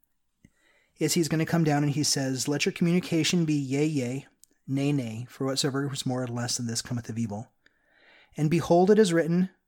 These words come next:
an eye for an eye and a tooth for a tooth. But I say unto you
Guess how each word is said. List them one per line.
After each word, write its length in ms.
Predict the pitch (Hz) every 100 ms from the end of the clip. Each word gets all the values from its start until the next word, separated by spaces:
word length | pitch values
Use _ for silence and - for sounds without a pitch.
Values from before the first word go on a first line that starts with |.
| _ _ _
an 120 | 151
eye 240 | 147 156 165
for 160 | -
an 100 | 196
eye 300 | 151 143 143 151
and 80 |
a 60 | 143
tooth 260 | - 151 143
for 160 | 160
a 80 | 165
tooth. 460 | - 131 127 - - _ _ _ _ _
But 100 | 143
I 100 | 156
say 280 | 175 170 151
unto 260 | 147 135 123
you 280 | 120 117